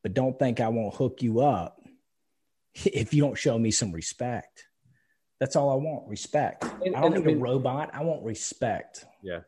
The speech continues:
Speaker 2: And that, that's
Speaker 1: Period.
Speaker 2: something that I've noticed with, with you as, as a parent, you know, just watching you parent, um, you know,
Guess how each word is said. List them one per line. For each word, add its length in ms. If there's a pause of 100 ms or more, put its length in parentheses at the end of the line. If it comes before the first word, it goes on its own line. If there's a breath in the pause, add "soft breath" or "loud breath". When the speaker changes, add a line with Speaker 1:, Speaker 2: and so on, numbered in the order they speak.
(140)
Speaker 2:
And 100
that, 140
that's 0
Speaker 1:
Period. 180
Speaker 2:
something 360
that 120
I've 180
noticed 440
with, 180
with 300
you 420
as, 220
as 180
a 60
parent, 500
you 140
know, 100
just 320
watching 440
you 100
parent, 400 (600 soft breath)
um, 500 (160)
you 120
know, 160